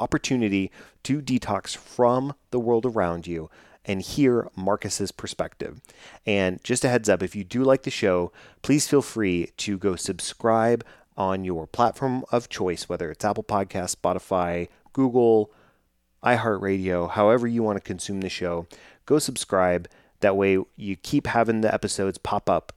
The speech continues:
in your feed whenever we release new episodes every Monday. And feel free to share it with a friend. Uh, share it with somebody you think would enjoy it. Share it with a friend or family member. Or, you know, just share it on your social media, whatever you want to do.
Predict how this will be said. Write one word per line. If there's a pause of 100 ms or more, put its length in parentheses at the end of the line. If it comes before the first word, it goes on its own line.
in
your
feed
whenever
we
release
new
episodes
every
Monday. (460)
And
feel
free
to
share
it
with
a
friend. (420)
Uh,
share
it
with
somebody
you
think
would
enjoy
it.
Share
it
with
a
friend
or
family
member. (420)
Or, (680)
you
know, (220)
just
share
it
on
your
social
media,
whatever
you
want
to
do.